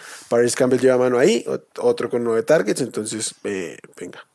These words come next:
Y estoy de acuerdo. Obviamente el regreso de Matt Ryan es un upgrade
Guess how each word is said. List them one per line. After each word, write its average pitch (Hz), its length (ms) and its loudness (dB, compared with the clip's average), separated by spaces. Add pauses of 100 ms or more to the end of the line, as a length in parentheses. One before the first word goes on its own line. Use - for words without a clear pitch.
(100)
Y 120 200 -2
estoy 117 200 -2
de 123 80 2
acuerdo. - 460 -4
Obviamente 120 480 2
el 117 80 2
regreso 110 380 -4
de 113 40 -4
Matt 110 160 -6
Ryan 110 300 -2
es 107 140 -8
un 113 120 -4
upgrade 117 300 -4